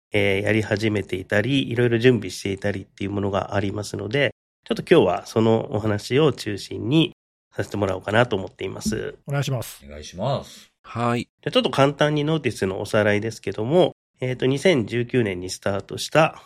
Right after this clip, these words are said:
Speaker 1: えー、アイオーティー機器を、特にまあ脆弱なものがあった時に、それを調査をして、アイエスピーと連携をして、エンドユーザーですね、そのアイオーティー機器を使っているユーザーの方々に、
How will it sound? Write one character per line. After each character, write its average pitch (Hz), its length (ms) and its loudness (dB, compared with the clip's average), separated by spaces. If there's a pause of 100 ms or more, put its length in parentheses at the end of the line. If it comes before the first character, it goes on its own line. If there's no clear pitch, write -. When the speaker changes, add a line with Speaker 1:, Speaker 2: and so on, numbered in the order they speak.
Speaker 1:
え 98 480 0
ー、 113 60 -6
ア 127 60 2
イ 131 80 4
オ 127 60 2
ー - 20 -
テ 123 100 -2
ィ - 20 -4
ー 117 40 -8
機 - 80 -20 (320)
器 - 20 -14
を、 120 220 0 (340)
特 139 160 0
に 104 80 2
ま 98 140 -2
あ 98 60 0
脆 113 160 0
弱 131 200 0
な 131 120 2
も 131 120 4
の 127 420 -2
が 135 320 4 (220)
あ 117 120 -2
っ 113 60 0
た - 140 -8
時 - 220 -8
に、 135 300 0 (180)
そ 110 80 -2
れ 107 80 0
を 104 40 -2
調 147 160 4
査 - 200 -6
を 127 100 -12
し - 120 -10
て、 160 260 2 (220)
ア 120 120 4
イ 127 60 6
エ 127 100 2
ス - 140 -8
ピ 92 400 -6
ー - 80 -20
と 175 100 2
連 135 260 2
携 120 240 -6
を 117 60 -4
し - 80 -8
て、 - 300 -2 (260)
エ 127 80 6
ン 131 60 8
ド 131 80 6
ユ 123 160 4
ー - 20 -2
ザ 107 120 -8
ー - 40 -14
で - 80 -16
す - 160 -10
ね、 135 80 -4
そ - 120 -6
の 104 140 0
ア 110 100 2
イ 110 120 0
オ 110 140 -2
ー - 20 -14
テ 113 120 -8
ィ - 20 -8
ー - 20 -14
機 - 80 -20
器 123 140 -2
を 110 40 0
使 - 200 -6
っ 131 40 -2
て 127 140 -4
い 123 40 2
る 123 80 0
ユ 143 120 0
ー - 40 0
ザ 147 140 0
ー - 40 2
の 143 100 -2
方 - 240 -4
々 110 240 -2
に、 156 300 0